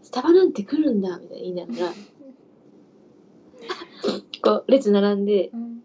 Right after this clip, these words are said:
Speaker 1: スタバ飲んでて。でもやっぱもう気になっちゃって、
Speaker 2: うん。
Speaker 1: 親分以外はどんな人がいいんだろうって。
Speaker 2: うん。
Speaker 1: こう色々こう何人かこう、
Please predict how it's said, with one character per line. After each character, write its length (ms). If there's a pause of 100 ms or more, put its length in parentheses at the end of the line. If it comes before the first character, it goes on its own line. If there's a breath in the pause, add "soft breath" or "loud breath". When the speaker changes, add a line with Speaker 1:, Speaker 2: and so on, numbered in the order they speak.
(200)
Speaker 1:
ス 60
タ 60
バ 80
飲 140
ん 40
で 80
て。 160 (240 loud breath)
で 60
も 100
や 80
っ 20
ぱ 120
も 240
う 180 (300)
気 140
に 60
な 100
っ 80
ち 120
ゃ 20
っ 20
て、 460
Speaker 2:
う 60
ん。 460 (300)
Speaker 1:
親 260
分 180
以 60
外 200
は 100
ど 160
ん 40
な 100
人 200
が 60
い 60
い 40
ん 40
だ 80
ろ 80
う 20
っ 40
て。 40 (580)
Speaker 2:
う 60
ん。 240 (1040)
Speaker 1:
こ 100
う 40
色 160
々 160
こ 140
う 60
何 200
人 120
か 120
こ 180
う、 40